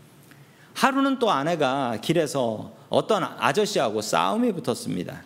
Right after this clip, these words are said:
아, 남편은 너무 골치가 아팠습니다. 저 안 말리면 또 싸움 크게 날 것 같아서 남편이 그 아저씨를 불러가지고 잠깐 불러서 한마디를 했습니다. 잠깐 얘기했더니 그 아저씨가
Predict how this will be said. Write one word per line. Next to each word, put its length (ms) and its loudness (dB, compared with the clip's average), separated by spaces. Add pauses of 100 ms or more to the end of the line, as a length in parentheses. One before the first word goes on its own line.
(320)
아, 140 0
남편은 440 0
너무 340 2
골치가 500 0
아팠습니다. 580 -4
저 120 2
안 160 0
말리면 480 0
또 260 0 (260)
싸움 300 0
크게 240 0
날 200 0
것 120 0
같아서 720 -2 (280)
남편이 720 0 (440)
그 140 4
아저씨를 580 0
불러가지고 880 0
잠깐 420 -2
불러서 260 -2
한마디를 560 0
했습니다. 480 -4
잠깐 460 0
얘기했더니 760 0 (320)
그 120 2
아저씨가 800 -2